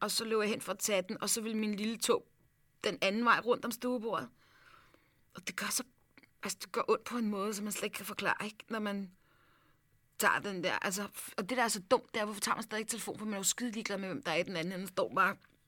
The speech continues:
du ved, altså, så er man ind og skriver ned, når smerten er gået forbi, så går man lige ind og siger, "Det skal, det skal jeg lige huske, den der."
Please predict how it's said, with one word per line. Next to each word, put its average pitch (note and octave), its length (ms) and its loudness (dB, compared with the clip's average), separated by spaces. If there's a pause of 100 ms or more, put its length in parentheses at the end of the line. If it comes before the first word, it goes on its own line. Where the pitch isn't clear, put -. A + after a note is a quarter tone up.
(600)
du G#3+ 60 2
ved, F3 120 2 (100)
altså, F#3+ 320 -2 (1300)
så C#4+ 120 2
er - 20 6
man C#4 100 6
ind - 100 -2
og A#3 60 2
skriver A#3+ 280 0
ned, F#3 180 0 (460)
når - 140 -8
smerten G3 460 0
er G3 40 -6
gået F#3 240 -6
forbi, - 300 -12
så - 160 -10 (100)
går A3+ 100 -4
man G3+ 120 -4
lige G3 140 -4
ind - 80 -6
og F3+ 80 -4
siger, F3+ 240 -2
"Det A3 180 -4
skal, A3+ 240 -4
det A#3 120 -4
skal - 160 -6
jeg G#3 100 -6
lige G3+ 100 -4
huske, F3+ 360 -4
den D#3 240 -4
der." G#2 140 -2